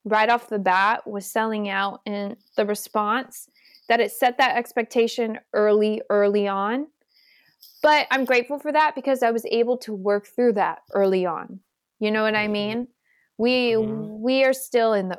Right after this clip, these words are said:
Speaker 1: early stages, and I'm grateful that I am working through that lesson and I have identified that it's a problem at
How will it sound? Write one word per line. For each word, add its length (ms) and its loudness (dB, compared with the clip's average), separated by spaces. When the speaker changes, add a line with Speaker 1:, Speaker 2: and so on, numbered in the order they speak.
Speaker 1:
early 600 4
stages, 640 -4
and 120 -10
I'm 120 -4
grateful 480 -2
that 320 0
I 420 -4
am 220 -8
working 460 -2
through 180 -4
that 200 0
lesson 380 -4
and 140 -8
I 40 -10
have 160 -6
identified 600 -4
that 120 0
it's 140 -4
a 60 -4
problem 580 0
at 180 -6